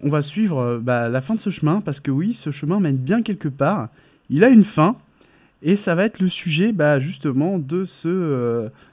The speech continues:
de ce premier épisode de Zach Build. Donc, Zach Build, Zach Build, qu'est-ce que c'est ? Alors, euh, bah, ça va être, euh, un peu ma série tuto.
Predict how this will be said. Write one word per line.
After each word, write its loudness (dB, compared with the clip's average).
de -4
ce -10
premier -2
épisode -6
de -4
Zach -4
Build. -10
Donc, 2
Zach 0
Build, 2
Zach -2
Build, -2
qu'est-ce -4
que -6
c'est ? -6
Alors, 0
euh, 2
bah, 0
ça -4
va 0
être, -6
euh, 2
un 0
peu -4
ma 2
série -4
tuto. -8